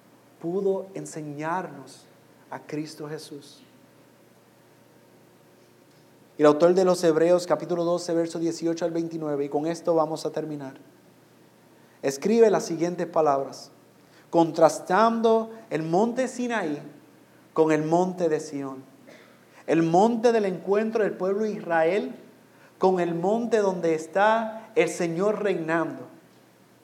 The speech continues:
Dice, "Porque ustedes no se han acer-, no se han acercado a un monte que se puede tocar, ni a un fuego ardiente, ni a tinieblas, ni a oscuridad, ni a tober-, torbellino,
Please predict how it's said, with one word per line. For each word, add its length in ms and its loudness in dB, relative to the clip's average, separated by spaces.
Dice, 240 6
"Porque 240 2
ustedes 480 4
no 140 0
se 100 0
han 200 0
acer-, 260 -2
no 160 2
se 160 -2
han 160 4
acercado 800 4
a 80 4
un 180 -4
monte 400 2
que 80 -2
se 160 0
puede 300 2
tocar, 480 -4
ni 120 4
a 60 8
un 140 6
fuego 380 8
ardiente, 540 4
ni 140 0
a 140 2
tinieblas, 640 2
ni 80 -4
a 60 2
oscuridad, 640 4
ni 160 0
a 120 4
tober-, 440 2
torbellino, 640 2